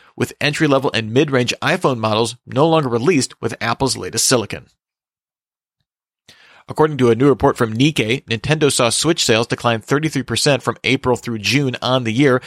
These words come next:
to around eight hundred forty thousand units. Part of this appears to be supply chain related. A Nintendo spokesperson said the shortage of chip materials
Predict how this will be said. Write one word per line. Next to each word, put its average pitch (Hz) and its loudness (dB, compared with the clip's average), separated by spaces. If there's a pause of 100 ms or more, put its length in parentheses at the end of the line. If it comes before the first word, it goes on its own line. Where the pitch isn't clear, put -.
(200)
to 135 2
around 135 0
eight 165 2
hundred 160 -4
forty 127 0
thousand 110 -6
units. 120 -2 (560)
Part 135 0
of 131 0
this 127 0
appears 113 -2
to 104 -12
be 107 -6
supply 185 -2
chain 101 -6
related. 78 -4 (260)
A - -14
Nintendo 107 -2
spokesperson 131 0
said 113 0
the 110 -2
shortage 143 0
of 113 -4
chip - 0
materials 131 0